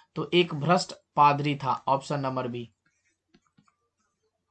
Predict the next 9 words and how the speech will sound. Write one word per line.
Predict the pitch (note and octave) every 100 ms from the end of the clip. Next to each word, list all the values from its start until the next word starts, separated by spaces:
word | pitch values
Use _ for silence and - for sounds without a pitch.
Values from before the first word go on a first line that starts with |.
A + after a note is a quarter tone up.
| _ _ _ _ _ _ _ _ _ _ _ _ _ F4 _ _ _ _ _ _ _ _ _ _ _ -
इकतीस | D3+ F#3+ E3+
नंबर | F#3
क्वेश्चन | F3 F3 F3+ F3
देखेंगे, | F3+ F3+ F#3+ E3+
रूस | F3 F3+
का | F3
पहला | E3+ E3 E3 F3
समाजवादी | F3 E3 E3 D#3+ D#3 D#3+ E3
था, | D3 B2